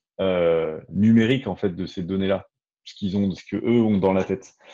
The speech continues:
Après, voilà, c'est un problème qu'on retrouve souvent sur, euh, quand on a du turnover, qu'on doit faire, euh, faire des passations. On a souvent des pertes de, la perte de ces connaissances, la perte de ces informations-là, qui, euh, qui est assez complexe. Et du coup, je pense que l'impact externe,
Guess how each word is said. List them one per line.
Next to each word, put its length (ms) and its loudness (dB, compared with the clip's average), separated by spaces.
Après, 300 -2
voilà, 200 4
c'est 140 -8
un 80 -6
problème 380 -2
qu'on 120 -12
retrouve 260 -16
souvent 340 -2
sur, 240 -6
euh, 160 -2
quand 180 -6
on 40 -6
a 80 -4
du 140 -10
turnover, 520 0
qu'on 80 -8
doit 160 -6
faire, 320 -6
euh, 360 -6
faire 180 -6
des 100 -4
passations. 460 -6
On 140 0
a 80 -4
souvent 240 -8
des 100 -6
pertes 240 -4
de, 340 -14
la 180 -20
perte 180 -2
de 80 -14
ces 160 -16
connaissances, 520 -8
la 80 -12
perte 180 -6
de 60 -10
ces 180 -16
informations-là, 760 -8
qui, 240 -10
euh, 180 -8
qui 180 -16
est 40 -6
assez 220 -10
complexe. 480 -2
Et 100 -8
du 100 -6
coup, 160 -6
je 80 -8
pense 220 -2
que 100 0
l'impact 560 2
externe, 720 0